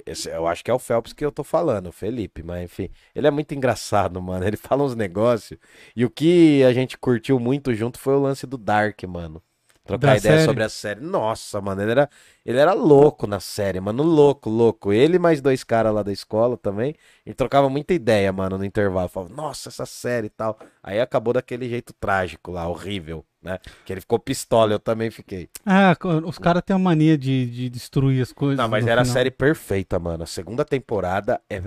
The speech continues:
Speaker 1: é um negócio absurdo de perfeito, mano.
Speaker 2: Qual a sua série
Speaker 1: Ó,
Speaker 2: favorita?
Speaker 1: é, é o Dark,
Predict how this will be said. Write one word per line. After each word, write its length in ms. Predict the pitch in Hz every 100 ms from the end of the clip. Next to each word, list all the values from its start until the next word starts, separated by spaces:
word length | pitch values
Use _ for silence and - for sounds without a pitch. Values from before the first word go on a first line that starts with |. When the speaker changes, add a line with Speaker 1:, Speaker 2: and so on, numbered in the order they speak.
| -
Speaker 1:
é 80 | 101
um 60 |
negócio 440 | 104 95 98 - 107
absurdo 520 | 98 - - 101 98
de 120 | 98
perfeito, 640 | - 123 - - 85 - 82
mano. 140 | 82
Speaker 2:
Qual 100 | 143
a 20 |
sua 140 | 139 135
série 220 | 135 120
Speaker 1:
Ó, 100 | -
Speaker 2:
favorita? 460 | 135 120 113 - - -
Speaker 1:
é, 80 | 165
é 40 |
o 140 | 247 311
Dark, 340 | 285 285 -